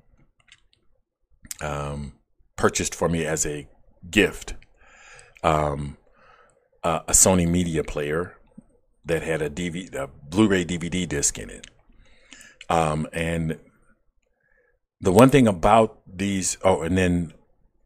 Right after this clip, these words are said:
so a friend of, another friend of mine, a different friend, had a, uh, media player, which was the Google T V. Um,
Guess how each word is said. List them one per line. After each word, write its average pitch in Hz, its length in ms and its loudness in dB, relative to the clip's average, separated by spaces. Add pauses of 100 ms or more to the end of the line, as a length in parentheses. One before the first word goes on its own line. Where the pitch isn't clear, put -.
(240)
so 92 200 0
a 87 60 0
friend 135 280 6
of, 120 160 4
another 131 280 10
friend 78 220 -6
of 64 60 -10
mine, 98 300 -12
a 113 60 0
different 98 380 -2 (240)
friend, 65 400 -10 (640)
had 117 320 6
a, 90 420 2 (420)
uh, 64 420 -14 (1120)
media 113 280 6
player, 95 600 2 (120)
which 95 360 -8
was 82 160 -4
the 80 160 -6
Google 101 360 4
T 98 200 0
V. 85 360 -4 (920)
Um, 78 640 -6